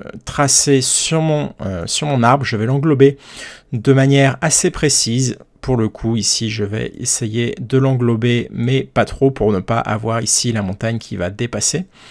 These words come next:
Je vais maintenant inverser mon con-, mon filtre radial afin que l'effet se fasse à l'intérieur. Si j'appuie sur la touche zéro,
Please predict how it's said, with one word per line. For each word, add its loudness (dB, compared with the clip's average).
Je 2
vais 6
maintenant 2
inverser 2
mon 0
con-, -2
mon 2
filtre -4
radial 4
afin -2
que -4
l'effet 2
se 0
fasse -4
à 2
l'intérieur. 0
Si 0
j'appuie -2
sur 0
la -2
touche -2
zéro, 0